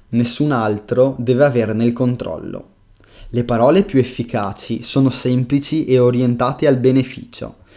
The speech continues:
Per quanto il prodotto o le esigenze del mercato siano complessi, è sempre meglio concentrarsi su una sola parola o beneficio anziché due, tre o quattro.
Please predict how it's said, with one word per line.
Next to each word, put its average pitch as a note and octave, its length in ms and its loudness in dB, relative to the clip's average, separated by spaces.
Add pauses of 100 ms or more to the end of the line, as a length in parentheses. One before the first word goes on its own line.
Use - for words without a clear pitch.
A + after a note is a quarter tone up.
(220)
Per A#2 180 -4
quanto E3 280 0
il F#3+ 60 2
prodotto B2 500 2
o A2+ 40 2
le A2+ 100 0
esigenze A#2+ 540 0
del A2 160 -2
mercato G#2+ 520 -6
siano C3 340 0
complessi, A2 800 -6 (240)
è A2 120 -8
sempre F3 420 2
meglio A#2 360 2
concentrarsi A#2+ 1000 -2
su - 180 -4
una C3+ 140 2
sola C3 320 -2
parola G#2+ 420 0
o G#2+ 80 -4
beneficio A#2+ 800 0
anziché B2 480 -2
due, A2+ 400 -2
tre G#2+ 320 -4
o - 80 -6
quattro. - 580 -14